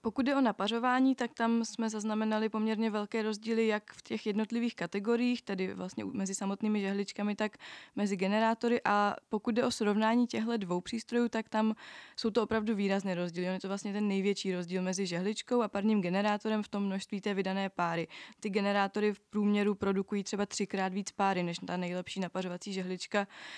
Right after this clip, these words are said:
takže v tomto ohledu se ani není fér je úplně srovnávat. Ale vlastně při testování se ukázalo, že i ty jednotlivé žehličky jsou poměrně, eh, jsou mezi nimi rozdíly v tom napařování.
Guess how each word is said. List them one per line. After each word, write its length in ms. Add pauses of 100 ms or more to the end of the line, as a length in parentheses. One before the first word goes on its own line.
(140)
takže 320
v 60
tomto 300
ohledu 280
se 220
ani 280
není 280
fér 240
je 100
úplně 300
srovnávat. 560 (420)
Ale 220
vlastně 320
při 160
testování 480
se 140
ukázalo, 440
že 100
i 120
ty 140
jednotlivé 520 (220)
žehličky 560
jsou 340
poměrně, 840
eh, 420 (120)
jsou 140
mezi 200
nimi 220
rozdíly 400
v 40
tom 140
napařování. 680